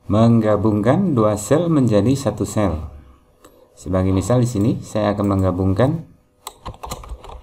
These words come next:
dua teks di dalam dua sel, Bandung dan Jogja. Kemudian nanti hasilnya adalah langsung Bandung, Jogja.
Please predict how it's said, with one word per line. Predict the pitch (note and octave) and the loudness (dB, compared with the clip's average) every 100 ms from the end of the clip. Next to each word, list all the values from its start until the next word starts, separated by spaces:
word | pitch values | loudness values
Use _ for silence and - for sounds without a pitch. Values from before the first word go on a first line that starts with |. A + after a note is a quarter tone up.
| - | -14
dua | F#2+ F#2+ G2+ G2 F#2+ F#2 - - - - - - _ | -2 4 4 4 2 0 -4 -14 -20 -20 -18 -18 _
teks | A#2+ B2 - - - - G2+ | -2 -2 -8 -10 -12 -6 -2
di | |
dalam | F#2+ G2 G2 F#2+ | 2 2 4 2
dua | F#2 F#2+ | 2 0
sel, | F#2+ A#2+ G3 - - - - - - _ | 0 -2 -2 -6 -16 -18 -18 -20 -20 _
Bandung | G2 G2+ G2 F#2+ G#2 C3 D3 A#2+ | 0 2 4 2 2 4 4 4
dan | A#2+ A2+ | 2 0
Jogja. | G2+ G#2+ - F#2 E2+ E2 - - _ _ _ _ _ _ _ _ | 0 -4 -2 -2 -2 -4 -10 -20 _ _ _ _ _ _ _ _
Kemudian | F#2+ G2 F#2+ A#2 G#2+ | -2 0 2 2 2
nanti | G2 A2 C3 F3 - - _ - | 0 2 2 0 -8 -18 _ -10
hasilnya | F#2+ G2 B2 B2 A2 | -8 -4 0 2 2
adalah | G#2+ - - - _ _ _ | 2 -2 -6 -18 _ _ _
langsung | G2 G2 G2 A#2+ D#3 - - _ _ | -2 -2 0 0 0 -6 -18 _ _
Bandung, | - F#2 F#2+ A#2+ C#3 C#3 C#3+ - | -6 -2 2 2 2 -2 -8 -6
Jogja. | - - F#2+ D2 D#2+ | -6 -4 -4 -4 -6